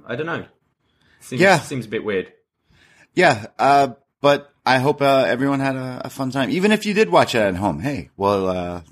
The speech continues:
Speaker 2: you s-, I'm sure you still had a good time, and
Speaker 1: Absolutely.
Speaker 2: maybe you're, you're watching us right now on Twitch, or you're listening to us as a podcast, and we thank you for listening and checking us out, 'cause, uh, it was a lot of fun, and, um,
Speaker 1: Mm.
Speaker 2: it was, it was a long show,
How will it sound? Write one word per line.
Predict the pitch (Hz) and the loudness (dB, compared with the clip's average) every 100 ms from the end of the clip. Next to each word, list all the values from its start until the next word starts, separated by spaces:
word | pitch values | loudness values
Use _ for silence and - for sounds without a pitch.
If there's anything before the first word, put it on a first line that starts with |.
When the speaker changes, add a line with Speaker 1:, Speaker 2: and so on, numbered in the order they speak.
| _ _ _ _ _ | _ _ _ _ _
Speaker 2:
you | - | -14
s-, | - | -8
I'm | 92 | -6
sure | 90 107 | -4 -2
you | 107 | -2
still | 95 110 | -4 -4
had | 104 101 | -2 0
a | |
good | 98 - | 0 -2
time, | 107 90 76 | -4 -4 -2
and | 101 104 95 | 0 0 -2
Speaker 1:
Absolutely. | - - 95 98 | -8 -16 -6 -2
Speaker 2:
maybe | 107 117 | 0 4
you're, | 113 113 | 4 4
you're | 98 107 | 4 4
watching | 107 107 117 117 | 6 4 0 -4
us | 104 | -2
right | 117 98 | 0 2
now | 107 | 4
on | 104 98 | 4 2
Twitch, | - 131 131 | -2 -4 -2
or | 113 | 0
you're | 107 117 | 2 2
listening | 135 139 120 | 2 2 0
to | - | 2
us | 117 - | -2 0
as | 107 | -4
a | |
podcast, | - 120 135 123 104 104 - - - - | -2 -2 -2 0 0 0 -6 -16 -16 -8
and | - 113 | -2 -2
we | 90 | 0
thank | 101 90 92 | -2 -2 -6
you | |
for | - 92 | -4 -2
listening | 87 - 85 85 | 0 -2 -4 -4
and | |
checking | - 80 78 82 | -4 -4 -4 -8
us | 78 104 | -6 -6
out, | 78 - | -6 -8
'cause, | 82 76 95 | -10 -2 2
uh, | 92 90 90 95 | 4 2 -2 -2
it | |
was | 120 | -2
a | 123 | 2
lot | 127 | 2
of | 123 | 2
fun, | 135 92 - _ | -2 -4 -6 _
and, | 87 92 95 | -4 -4 -2
um, | 95 95 92 120 | 0 0 0 0
Speaker 1:
Mm. | 127 92 82 _ _ _ _ _ _ _ - | -2 -4 -10 _ _ _ _ _ _ _ 0
Speaker 2:
it | 135 | 2
was, | 139 | 2
it | 151 170 | 2 4
was | 185 190 | 4 4
a | |
long | 127 98 82 | 4 2 0
show, | - 73 | -6 -8